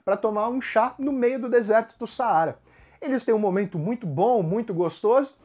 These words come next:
ele vai embora, ah, falando, "Não, eu vou voltar pra vocês" e tudo mais, <laughs> e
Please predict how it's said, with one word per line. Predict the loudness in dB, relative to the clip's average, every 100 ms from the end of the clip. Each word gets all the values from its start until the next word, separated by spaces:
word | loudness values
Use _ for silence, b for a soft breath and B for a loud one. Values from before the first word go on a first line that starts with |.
| b b
ele | 0 0 -2 -6
vai | -2 0 2
embora, | 4 6 6 4 -6 _
ah, | 0 0
falando, | 2 2 2 0
"Não, | 0 -2
eu | 2
vou | 2
voltar | 2 -2 2 2
pra | 2 -4
vocês" | -6 -6 0 4 4 2
e | -6
tudo | -4 -4
mais, | -2 -2 -4 -2
<laughs> |
e | 0 0